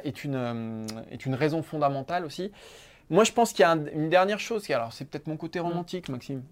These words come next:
Speaker 1: Effectivement, tu me connais maintenant depuis tant d'années, mais moi, moi, il y a ce côté-là, c'est aussi offrir la première Ligue des Champions au Paris Saint-Germain. Et je pense que, euh, je vais reprendre l'exemple de, de Samir Nasri, euh, qui l'expliquait très bien dans un documentaire,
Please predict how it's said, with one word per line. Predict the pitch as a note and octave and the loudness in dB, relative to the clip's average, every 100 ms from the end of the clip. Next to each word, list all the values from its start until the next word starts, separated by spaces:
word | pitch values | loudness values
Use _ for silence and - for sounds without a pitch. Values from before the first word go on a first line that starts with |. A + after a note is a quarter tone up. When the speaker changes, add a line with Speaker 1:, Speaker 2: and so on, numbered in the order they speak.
| _ | _
Speaker 1:
Effectivement, | - B2+ C#3+ D3+ | -14 -6 -4 -4
tu | D3 A#2 | -8 -8
me | |
connais | B2 A#2+ | -6 -6
maintenant | A#2 - A#2+ | -6 -8 -10
depuis | - - | -10 -12
tant | C3 | -6
d'années, | C3+ D3 C#3+ | -4 -4 -6
mais | G#2 - - - - | -8 -14 -20 -8 2
moi, | E3+ - | 2 2
moi, | D#3+ F#3 | 4 6
il | |
y | F#3 | 6
a | |
ce | D3+ | 4
côté-là, | F#3 F#3 G3 G3+ G3 | 2 4 4 4 0
c'est | - D3 | -4 -4
aussi | D3 - F#3 G3 _ _ _ | -4 -6 -6 -6 _ _ _
offrir | D#3 - G3 F3+ | -4 -2 -2 -2
la | C#3 | -2
première | - - F3 F3+ | -4 -4 -2 0
Ligue | E3 D3 | -2 -2
des | D3 | -6
Champions | - D3 F3+ F3+ F#3+ _ _ - | -8 -10 -10 -10 -12 _ _ -12
au | |
Paris | C#3 C3+ C#3 | -8 -8 -8
Saint-Germain. | D3+ D3 D#3 D#3+ - - - - _ - | -10 -12 -10 -12 -16 -20 -20 -20 _ -8
Et | B2+ | -6
je | |
pense | - F#3 F#3 | 0 -2 0
que, | - | 2
euh, | C3+ B2+ C3+ C3 C3 B2 B2 B2 B2 B2+ | 2 2 0 0 0 -2 -4 -6 -6 -6
je | C3 | -6
vais | |
reprendre | D3+ F#3+ E3+ | -2 0 0
l'exemple | C#3 E3 | 0 0
de, | C#3+ C3 B2 A#2+ | 2 2 2 -2
de | A#2 B2 | -4 -4
Samir | D#3 D3 D3+ | -2 -2 0
Nasri, | D3 C#3+ F#3 D#3+ | -2 -4 -4 -4
euh, | A#2+ | -4
qui | - | -6
l'expliquait | C3+ B2 - - C3 | -8 -8 -12 -12 -10
très | - | -8
bien | D3+ D3+ | -4 -4
dans | C3+ | -4
un | C3 | -4
documentaire, | B2+ - C#3+ C#3+ E3+ E3+ | -6 -6 -6 -4 -4 -6